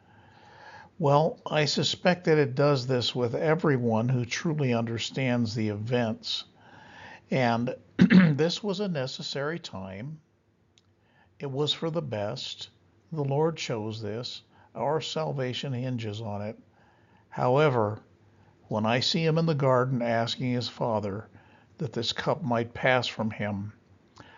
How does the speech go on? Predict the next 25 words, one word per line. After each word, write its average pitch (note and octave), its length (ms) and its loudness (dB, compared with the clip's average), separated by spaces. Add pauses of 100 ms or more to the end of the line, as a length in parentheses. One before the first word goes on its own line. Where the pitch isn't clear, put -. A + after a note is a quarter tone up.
(160)
I E3+ 280 4
feel E3+ 340 0
a B2+ 80 2
deep, C#3+ 680 -2
impossible A#2 720 -4
to A#2 60 -8
communicate B2 680 -6
sorrow A2 640 -4 (560)
that D3 120 -4
it A#2 80 -4
had A2+ 240 0
to G#2+ 60 -8
be A2+ 180 -4
this A2 260 -6
way. B2+ 320 -10 (960)
I C#3+ 140 -4
don't E3+ 300 0
like C#3 520 0 (220)
to E3+ 120 -10
talk C3+ 340 -2
about A#2 260 -4
the C3 80 -10
death B2 260 -6
of A#2+ 140 -12
Jesus, - 720 -12